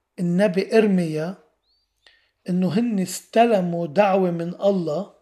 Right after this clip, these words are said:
بعدد تسعة وعشرين بتقول: "هو رح يلاقي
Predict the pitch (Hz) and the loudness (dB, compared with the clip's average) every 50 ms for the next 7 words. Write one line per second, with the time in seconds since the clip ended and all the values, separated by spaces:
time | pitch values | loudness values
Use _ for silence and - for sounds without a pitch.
0 | _ _ _ _ _ _ _ _ _ _ _ _ _ _ _ _ _ _ _ - | _ _ _ _ _ _ _ _ _ _ _ _ _ _ _ _ _ _ _ -16
1 | 185 170 147 143 151 180 180 185 175 180 - 220 - - - 185 170 160 165 - | -12 -8 -6 -4 -4 -4 -2 -4 -4 -4 -6 -8 -8 -6 -6 -6 -4 -4 -6 -8
2 | - - 190 196 190 180 170 170 165 - - - 180 180 185 220 240 - - _ | -8 -6 -6 -4 -4 -6 -6 -10 -12 -16 -12 -8 -6 -4 -4 -4 -6 -10 -16 _
3 | _ _ _ _ _ _ _ _ _ _ _ _ _ _ _ _ _ _ _ _ | _ _ _ _ _ _ _ _ _ _ _ _ _ _ _ _ _ _ _ _
4 | _ _ _ _ _ _ _ _ - - 208 254 254 233 208 190 185 175 170 208 | _ _ _ _ _ _ _ _ -4 0 0 0 0 0 -2 -2 -2 -2 -2 -4
5 | 240 233 - _ _ _ _ _ _ _ _ _ _ _ - 185 180 165 - - | -6 -8 -14 _ _ _ _ _ _ _ _ _ _ _ -10 -8 -6 -6 -6 -6
6 | - 180 170 165 160 165 185 202 208 202 196 - - 185 190 185 190 196 | -6 -6 -6 -6 -4 -2 0 0 0 0 -2 -4 -6 -4 -4 -4 -4 -6